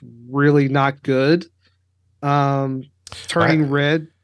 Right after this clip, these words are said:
Speaker 2: Last year seemed like a rough year for Disney.
Speaker 1: Yeah, yeah. Um, Turning Red we liked. Um, you know, I have a, I have a daughter who is three,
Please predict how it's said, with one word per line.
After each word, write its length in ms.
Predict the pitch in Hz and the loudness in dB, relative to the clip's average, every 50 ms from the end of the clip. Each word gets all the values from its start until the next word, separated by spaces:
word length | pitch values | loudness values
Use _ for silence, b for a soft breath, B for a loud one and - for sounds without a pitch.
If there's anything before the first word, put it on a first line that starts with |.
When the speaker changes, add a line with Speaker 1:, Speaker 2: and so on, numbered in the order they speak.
| _ _ _ - | _ _ _ -10
Speaker 2:
Last 360 | - - 117 135 208 - - | -4 0 0 2 2 2 2
year 80 | 143 127 | 0 0
seemed 400 | - - 123 110 101 95 92 92 | 0 0 0 0 0 0 -2 0
like 160 | 95 95 85 | 0 0 0
a 80 | 87 82 | -2 -4
rough 420 | 82 85 90 95 92 85 - - | -2 0 2 2 2 2 0 0
year 200 | 90 87 82 80 | -2 0 -2 -2
for 120 | - 85 | -4 -6
Disney. 440 | 80 76 85 76 - 67 65 69 - - - _ _ | -4 -2 -4 -4 -4 -6 -8 -8 -10 -12 -18 _ _
Speaker 1:
Yeah, 440 | - 170 170 170 156 139 131 123 117 - _ _ - | -4 0 0 2 2 2 0 -2 -4 -8 _ _ -6
yeah. 460 | 156 151 156 143 135 131 127 123 139 - _ - | -2 0 2 2 2 0 -2 -4 -8 -12 _ -2
Um, 560 | 170 165 160 160 156 151 147 143 143 139 131 - _ _ _ _ _ _ _ _ - | 2 2 4 4 2 2 0 -2 -4 -6 -10 -14 _ _ _ _ _ _ _ _ -6
Turning 320 | - 190 208 208 202 175 165 | -2 0 2 2 2 2 2
Red 240 | 165 165 170 160 | 2 2 2 0
we 140 | 165 175 170 | 0 0 2
liked. 580 | 160 156 151 151 165 165 165 - - - - - - | 2 2 2 2 2 0 -2 -6 -16 -16 -16 -14 -8
Um, 460 | - 147 147 147 147 143 143 143 143 143 - | -4 -2 0 0 0 0 -2 -4 -6 -8 -6
you 80 | 165 151 | -4 -2
know, 100 | 147 147 143 | 0 0 2
I 100 | 143 147 | 2 2
have 160 | 156 156 147 | 2 0 0
a, 100 | 147 135 127 - _ | 0 -2 -4 -8 _
I 100 | - 151 151 | -6 -2 0
have 100 | 165 156 | 0 0
a 60 | 151 | 0
daughter 720 | 147 - 151 143 139 143 147 156 165 175 180 190 185 - _ _ _ _ _ _ _ _ _ _ _ _ _ _ _ _ _ _ _ _ - 156 | 0 0 0 2 2 4 4 4 4 2 2 0 -2 -6 _ _ _ _ _ _ _ _ _ _ _ _ _ _ _ _ _ _ _ _ -8 -2
who 220 | 151 156 151 151 | 0 0 0 0
is 280 | 147 139 143 - - - | 0 -2 -4 -6 -10 -10
three, 880 | - - 156 151 147 151 156 151 147 139 131 131 135 139 143 139 143 | -8 -8 -6 -4 0 2 2 2 2 2 0 -2 -4 -4 -6 -8 -10